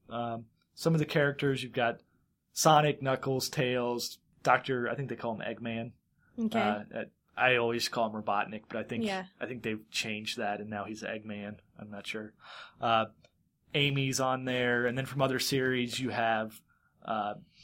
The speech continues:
Speaker 1: some of the monkeys from Super Monkey Ball.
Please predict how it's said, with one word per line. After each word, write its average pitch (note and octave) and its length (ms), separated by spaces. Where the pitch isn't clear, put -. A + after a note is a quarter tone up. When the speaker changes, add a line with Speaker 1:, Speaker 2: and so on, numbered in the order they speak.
Speaker 1:
some E3 220
of C#3+ 60
the C#3 60
monkeys C3 480
from A#2 520
Super C3+ 220
Monkey B2+ 280
Ball. A#2+ 560